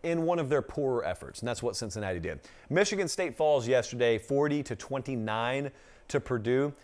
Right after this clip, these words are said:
I got a padlock stat for you. You tell me this Friday, I'm telling you, boiler up.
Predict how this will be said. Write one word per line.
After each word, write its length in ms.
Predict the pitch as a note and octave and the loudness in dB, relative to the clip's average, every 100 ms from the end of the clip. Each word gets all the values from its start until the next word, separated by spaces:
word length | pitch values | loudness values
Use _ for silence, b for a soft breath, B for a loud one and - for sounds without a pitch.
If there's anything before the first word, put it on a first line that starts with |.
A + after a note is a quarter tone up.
| B | B
I 100 | F3+ | 4
got 100 | G#3 | 6
a 40 | F3 | 4
padlock 500 | - D3+ C3 A#2+ G#2 | 4 2 4 2 0
stat 300 | - G#2+ F2 | 0 -2 -2
for 160 | B2 | -2
you. 120 | B2+ C#3 | 0 -2
You 100 | B2+ | 2
tell 160 | E3+ | 2
me 100 | D#3+ | 4
this 140 | F3 F#3 | 2 0
Friday, 520 | - F3+ F#3+ G3 F3+ | 4 6 6 2 -2
I'm 220 | - E3 | -2 -2
telling 320 | - E3 D#3+ D3+ | 0 0 2 2
you, 240 | C#3+ B2 B B B - - | 2 0 B B B -14 -2
boiler 420 | C3 D3+ C3+ B2+ | 4 6 6 4
up. 260 | E2+ - | 2 -4